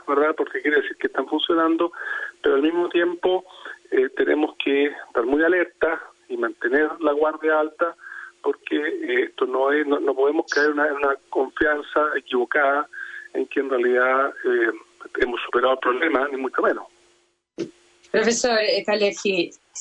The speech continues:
Speaker 2: se insiste en que, y ayer daba a conocer el ministro Mañalich que, eh, el setenta y cinco por ciento de los casos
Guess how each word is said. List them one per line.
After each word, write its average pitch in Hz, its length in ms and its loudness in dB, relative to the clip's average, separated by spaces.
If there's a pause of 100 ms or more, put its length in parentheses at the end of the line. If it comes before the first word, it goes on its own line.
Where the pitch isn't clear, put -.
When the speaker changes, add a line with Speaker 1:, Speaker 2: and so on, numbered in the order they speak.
(460)
Speaker 2:
se - 200 0
insiste 269 580 0
en 233 160 2
que, 202 480 2
y 190 80 0
ayer 208 260 2 (160)
daba 208 220 2
a 202 60 0
conocer 196 400 -2
el 190 80 -4
ministro 196 320 0
Mañalich 190 480 0
que, 190 360 0
eh, 180 380 0
el - 80 2
setenta 233 340 0
y 233 40 2
cinco 262 260 2
por 285 100 0
ciento 277 260 0
de 262 40 2
los 240 140 0
casos 226 500 0